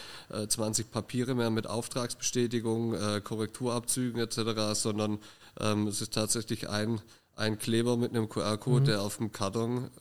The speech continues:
Speaker 1: Karton liegt und wird dann abgescannt. Und wenn der Auftrag fertig ist,
Speaker 2: Mhm.
Speaker 1: dann ist alles archiviert und das Thema ist erledigt und beim Folgeauftrag, äh,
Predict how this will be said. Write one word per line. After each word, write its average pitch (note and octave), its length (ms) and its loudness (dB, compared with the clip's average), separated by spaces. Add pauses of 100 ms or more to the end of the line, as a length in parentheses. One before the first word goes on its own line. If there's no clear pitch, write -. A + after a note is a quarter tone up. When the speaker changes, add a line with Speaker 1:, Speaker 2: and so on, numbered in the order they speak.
(160)
Speaker 1:
Karton A2+ 360 0
liegt A#2+ 300 -4
und G#2+ 580 -4 (140)
wird G#2+ 180 -6
dann G#2+ 140 2
abgescannt. G2+ 720 -2 (380)
Und G#2 200 -2
wenn G#2+ 80 0
der G#2+ 120 0
Auftrag G#2 360 0
fertig G#2 320 -2
ist, - 360 -2 (920)
Speaker 2:
Mhm. C3+ 200 8
Speaker 1:
dann G#2 240 4
ist - 160 -6
alles G#2 260 0
archiviert G2+ 500 -2
und A2 120 -2
das - 80 -4
Thema A2+ 260 0
ist G#2+ 100 -2
erledigt G#2 440 -4
und A2 80 -4
beim G#2+ 100 -2
Folgeauftrag, G2+ 840 -4
äh, - 160 -8